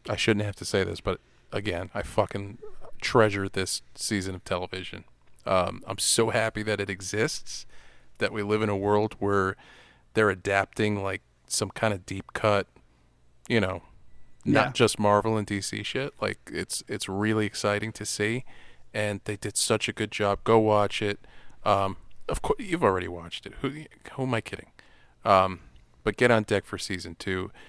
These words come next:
Speaker 1: And like I said, if you liked this and you liked The Boys,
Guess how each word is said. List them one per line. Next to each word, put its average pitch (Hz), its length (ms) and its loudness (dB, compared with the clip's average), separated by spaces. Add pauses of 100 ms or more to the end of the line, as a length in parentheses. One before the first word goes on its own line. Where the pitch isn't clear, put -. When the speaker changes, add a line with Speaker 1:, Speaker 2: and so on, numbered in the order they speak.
(240)
Speaker 1:
And 98 280 2 (180)
like 104 240 0
I 104 40 4
said, 117 200 4
if 95 140 -2
you 107 120 -2
liked 120 360 4 (100)
this 120 560 0
and 113 80 -2
you 98 80 -4
liked 101 280 -4
The 110 60 -4
Boys, 107 680 0